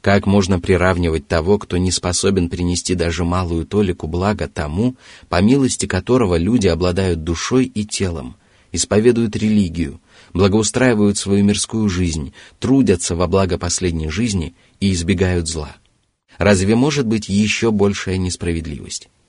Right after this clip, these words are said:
И что может быть хуже, если человек, которого Аллах сотворил для искреннего поклонения Ему одному, обрёк свою благородную душу на погибель и пал так низко,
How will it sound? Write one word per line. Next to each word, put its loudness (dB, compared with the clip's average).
И 2
что 2
может 2
быть 0
хуже, -2
если -4
человек, -2
которого 0
Аллах 0
сотворил -2
для -2
искреннего -4
поклонения -2
Ему -4
одному, -4
обрёк 2
свою 0
благородную -2
душу -6
на -4
погибель -2
и 0
пал 2
так -4
низко, 0